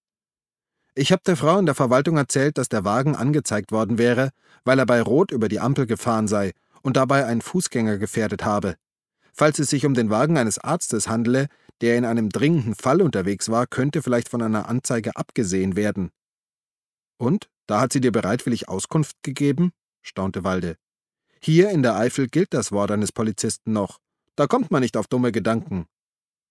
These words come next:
„Und? Was hast du an den Taufbecken gemacht?“ „An welchen Taufbecken?“ „An diesen Nikotintonnen vor dem Eingang“, präzisierte Walde.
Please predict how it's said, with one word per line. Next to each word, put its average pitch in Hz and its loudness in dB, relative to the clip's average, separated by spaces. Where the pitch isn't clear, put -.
„Und? 131 -2
Was 104 -2
hast 123 0
du 127 2
an 120 2
den 107 0
Taufbecken 123 -2
gemacht?“ 147 0
„An 107 -4
welchen 104 -4
Taufbecken?“ 104 -4
„An 131 0
diesen 139 4
Nikotintonnen 123 0
vor 113 -2
dem 120 2
Eingang“, 110 0
präzisierte 104 -4
Walde. 98 -2